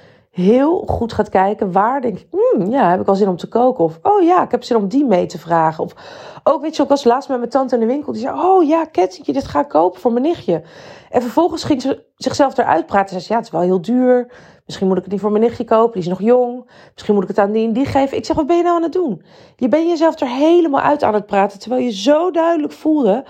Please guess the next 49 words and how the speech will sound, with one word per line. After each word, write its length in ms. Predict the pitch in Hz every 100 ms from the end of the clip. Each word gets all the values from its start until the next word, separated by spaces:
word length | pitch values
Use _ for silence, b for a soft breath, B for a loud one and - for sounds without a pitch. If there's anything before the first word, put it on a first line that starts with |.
| B B B -
"Ja, 420 | - 330 339 302
ik 120 | 240
wil 120 | 226
dit 120 | 254
voor 160 | - 277
haar 180 | 254 233
kopen." 640 | - 330 339 170 151 - _ _ _ _ _ -
En 100 | -
ga 220 | 196 220 254
daar 120 | 254
dan 180 | 220 -
ook 120 | 202
van 180 | - 180
uit 460 | 233 180 185 - B B B B
dat 260 | - 233 -
er 120 | 240
goud 340 | - 269 294 285
ontstaat 400 | 180 - 185 185
en 80 |
dat 160 | 214 226
zij, 320 | - 254 302
dat 180 | 220 254
je 60 | 247
dat 160 | 285
dus 100 | 294
mag 200 | 262 -
volgen. 600 | - 415 440 - 160 156 b b b b b
En 120 | -
dat 140 | 233 254
er 60 |
dus 160 | 247 226
iets 260 | - 320 -
gebeurt 540 | 254 196 262 202 202
en 80 | 214
dat 140 | 233
het 140 | 226 -
kettingje 320 | 285 285 220
dus 120 | 208
iets 140 | 220
betekent 480 | - 196 277 320 254
voor 100 | -
haar, 180 | 185 185
ook 160 | 202 -
al 80 |
is 180 | - 254
je 60 | 254
nichtje 300 | 208 202 190
nog 160 | 175
klein, 460 | - 185 170 139 359